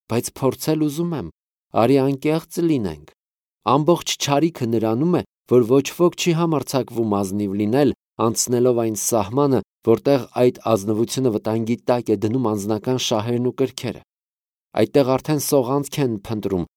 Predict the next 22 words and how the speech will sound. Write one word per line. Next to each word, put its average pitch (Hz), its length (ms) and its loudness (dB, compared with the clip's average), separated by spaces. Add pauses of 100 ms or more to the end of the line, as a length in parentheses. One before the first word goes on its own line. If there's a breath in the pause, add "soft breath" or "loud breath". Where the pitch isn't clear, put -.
խորամանկում 131 720 2
են 151 140 -2
իրենք 127 320 0
իրենց 104 340 -2
հետ, - 280 -6 (180)
ինչպես 113 380 -2
ասենք, 107 380 0 (200)
ձեր 110 280 2
պացիֆիստները։ 98 960 -6 (680)
Դու 139 80 4
կուզեիր, 147 500 4
որ 135 180 2
ես 143 160 -2
արդարամիտ 139 720 -2
լինեմ, 101 420 -2 (160)
բայց 110 280 -4
ոչ 110 280 2
այն 190 200 0
աստիճան, 107 600 -2 (180)
որ 113 200 2
վտանգի 107 500 0
ենթարկեի 110 720 2